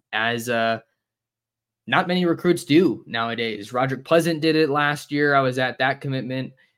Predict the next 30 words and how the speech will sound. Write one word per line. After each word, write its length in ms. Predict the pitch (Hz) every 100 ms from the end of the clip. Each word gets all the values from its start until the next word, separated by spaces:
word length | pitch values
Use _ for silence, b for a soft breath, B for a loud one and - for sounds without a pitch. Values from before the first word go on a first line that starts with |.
| -
and 140 | 120
that 120 | 123
was 120 | 131 123
a 60 |
huge 280 | 127 131 127
one. 320 | 120 123 123
So 400 | 113 120 117 107 _ _ _
he's 220 | 170 196
certainly 440 | 175 180 175 170 165
a 160 | 147
guy 240 | 143 139 143
that 80 |
you 80 | 135
gotta 240 | 139 139 139
keep 180 | 143
an 100 | 127
eye 180 | 127 131
on. 280 | 131 131 131
The 200 | 131 -
other 240 | 170 214
interesting 380 | 180 180 185 156
updates 420 | 147 165 165 151 151
that 100 | 135
I 100 | 123
got 320 | 135 175 -
from 140 | 147
that 220 | 135 127
one, 360 | 127 127 131 135 _ _ _ _ _ -
um, 640 | 127 123 120 120 117 110 -
both 260 | 170 180